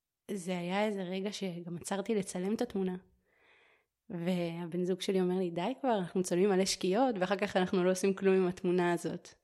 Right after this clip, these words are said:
אז בחמישי לאוקטובר יש לה המון משמעות לתמונה הזאת. אמ, קראתי לה שקיעה בנחלה.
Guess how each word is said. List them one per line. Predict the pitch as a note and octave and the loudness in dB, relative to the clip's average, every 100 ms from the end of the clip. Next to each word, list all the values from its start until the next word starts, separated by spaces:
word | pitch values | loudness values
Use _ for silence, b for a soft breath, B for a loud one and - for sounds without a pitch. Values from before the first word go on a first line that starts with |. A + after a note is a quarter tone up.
| b b b b b b b _ | b b b b b b b _
אז | E3+ D#3+ | -10 -8
בחמישי | D3+ F3 E3+ F#3 F3+ | -6 -4 -2 0 0
לאוקטובר | F3+ - F3 E3+ E3 | 0 -2 -2 -2 -4
יש | E3 - F3 | -6 -6 -2
לה | |
המון | E3+ E3+ F3 | -2 -2 -4
משמעות | E3+ - E3 E3+ | -4 -6 -6 -6
לתמונה | E3+ - F3 F3 E3 | -8 -4 -4 -4 -6
הזאת. | D#3+ F3 - - _ _ _ _ _ _ _ _ _ _ - - _ - | -8 -10 -12 -20 _ _ _ _ _ _ _ _ _ _ -12 -12 _ -8
אמ, | G3+ F#3 F#3 F3+ F3+ F3+ F#3 F#3 G3 - | -6 -4 -4 -2 -2 -2 -2 -4 -6 -4
קראתי | G3+ F3+ F3 G3+ | -4 -2 -4 -2
לה | F#3 F#3 F#3 F#3 F3+ | 0 0 0 -2 -4
שקיעה | - F#3 F3+ | -6 -4 -2
בנחלה. | F#3 F3+ - F3 E3 | -2 -2 -4 -8 -8